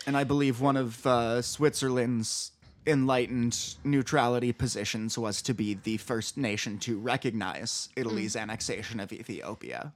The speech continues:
Speaker 2: Cool. Cool. Uh, they also take Albania in nineteen thirty-nine. It is estimated that about one million people died over the course of Italy's sort of African exploits, um, especially in Libya and Ethiopia,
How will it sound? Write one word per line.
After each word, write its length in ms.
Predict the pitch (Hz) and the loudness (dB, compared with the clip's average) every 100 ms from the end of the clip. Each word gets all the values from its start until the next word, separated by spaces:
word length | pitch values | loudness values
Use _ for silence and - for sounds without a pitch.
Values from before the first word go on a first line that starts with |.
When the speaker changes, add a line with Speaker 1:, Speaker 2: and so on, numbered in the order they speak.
| - | -10
Speaker 2:
Cool. 260 | - - 220 - - - - - - - _ _ - - | -2 -2 -2 -12 -20 -20 -20 -20 -20 -20 _ _ -20 -10
Cool. 260 | - - - - - - - - - - | -4 -2 -4 -14 -18 -18 -18 -20 -12 0
Uh, 160 | 226 | 2
they 140 | 220 214 | 6 8
also 240 | 240 269 | 8 8
take 320 | 233 233 214 - | 8 8 8 6
Albania 640 | 202 190 190 196 202 214 - | 4 4 2 0 0 -4 -2
in 280 | 220 190 196 | 2 2 2
nineteen 360 | 196 202 208 196 | 2 2 2 2
thirty-nine. 560 | 202 185 185 - - - _ _ _ _ - - - | 2 0 -2 -6 -8 -14 _ _ _ _ -20 -20 -8
It 120 | - 233 | 2 4
is 80 | 240 | 6
estimated 540 | 285 - 285 208 247 - | 6 8 8 8 6 4
that 220 | 202 208 | 2 4
about 300 | 190 208 208 | 6 6 6
one 520 | 202 214 233 240 226 | 6 6 6 6 8
million 340 | 226 233 226 208 | 8 8 8 6
people 340 | 208 196 214 | 2 2 2
died 300 | 202 185 196 | 2 0 0
over 240 | 196 185 185 | 0 0 -2
the 80 | 196 | -2
course 360 | - 196 - | 2 2 2
of 240 | - 190 185 | 2 2 4
Italy's 460 | 202 190 190 190 185 | 2 4 2 2 2
sort 220 | - 196 | 2 0
of 80 | 185 - | -2 -4
African 500 | 165 - 180 202 220 | -4 -4 -2 -2 0
exploits, 760 | 196 - - 208 214 - - 240 - | -2 -2 2 4 4 4 2 0 -8
um, 320 | 202 - 202 - | -6 -4 -6 -4
especially 560 | 202 226 208 - 208 | 0 4 4 4 4
in 120 | 196 196 | 4 4
Libya 360 | 190 190 196 - | 4 2 0 0
and 160 | 208 196 | 2 2
Ethiopia, 580 | 190 214 180 - - | 2 0 0 0 -2